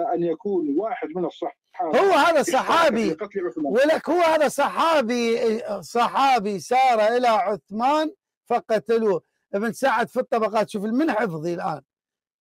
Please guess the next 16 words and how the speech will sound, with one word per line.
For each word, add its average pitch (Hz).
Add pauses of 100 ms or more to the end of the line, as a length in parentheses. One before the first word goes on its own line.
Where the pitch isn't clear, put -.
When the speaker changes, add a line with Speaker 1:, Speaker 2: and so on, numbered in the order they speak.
(260)
Speaker 2:
ترجم 254
له 240
وقال: 220
Speaker 1:
لكن، 233
Speaker 2:
"كان 269
في 220
Speaker 1:
لكن، 269
Speaker 2:
من 254
سار 285
إلى 269
Speaker 1:
لكن 262
Speaker 2:
عثمان 254
Speaker 1:
ماذا؟ 220
Speaker 2:
فقتلوه". 302
Speaker 1:
اسمعني، 226
اسمعني. -